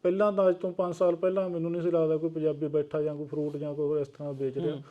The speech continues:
Speaker 1: ਹੁਣ ਤਾਂ ਫਾਸਟ ਫੂਡ ਆਪਾਂ ਨਿਹੰਗ ਸਿੰਘ ਬਾਣੇ 'ਚ,
Speaker 2: ਹੂੰ।
Speaker 1: ਹੈ ਨਾ, ਜਾਂ ਰਸੋਈਆਂ, ਅਮ, ਚੱਲਦੀ ਗੱਡੀ ਦੇ ਵਿੱਚ
Speaker 2: ਹੂੰ, ਬਿਲਕੁਲ।
Speaker 1: ਥੱਲੇ
Speaker 2: ਆਮ ਹੀ ਦੇਖਣ ਨੂੰ ਮਿਲ
Speaker 1: ਸਾਡੀਆਂ
Speaker 2: ਰਹੀਆਂ।
Speaker 1: ਭੈਣਾਂ ਨਾਲ, ਮਤਲਬ
Speaker 2: ਹੂੰ।
Speaker 1: husband wife ਦੋਨੇ ਪਤੀ ਪਤਨੀ ਨਾਲ, ਬੱਚੇ ਵੀ ਇਹ ਚੀਜ਼ ਕਰ ਰਹੇ ਆ।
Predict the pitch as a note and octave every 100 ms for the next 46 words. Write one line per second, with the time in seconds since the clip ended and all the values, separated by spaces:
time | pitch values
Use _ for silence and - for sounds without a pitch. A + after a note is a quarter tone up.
0 | - D#3 F3+ E3 D#3+ D#3+ E3 E3 E3 E3+
1 | E3 E3+ F3 F3 D3 F3 D#3 D3+ D#3 D3+
2 | D#3 - F#3+ D#3+ C#3 _ _ - E3+ F#3+
3 | E3 E3+ E3 - E3+ E3+ F3+ F3 E3+ E3+
4 | A3+ F3 E3 F#3 - - - _ - E3+
5 | E3+ F3 E3 F3 E3 E3+ F3 E3+ E3 E3+
6 | E3 - G3+ G#3 D3+ - _ _ - E3
7 | G3 F3+ F3+ F3 E3 E3 D#3+ - - -
8 | F#3 G#3 G#3 G#3 G3+ F3+ E3+ D#3+ D#3+ G#3
9 | F3 E3 E3 E3 E3 D#3+ - _ _ _
10 | _ G#4 D4+ E3 D#3+ G3+ E3 E3 D#3 D3+
11 | E3+ E3 E3+ D#3+ E3+ F#3+ G3 F3+ E3+ E3+
12 | D#3+ E3+ E3+ E3+ D#3 - G3 F#3 G#3 G3
13 | G3 G3+ F#3+ E3+ C3+ C#3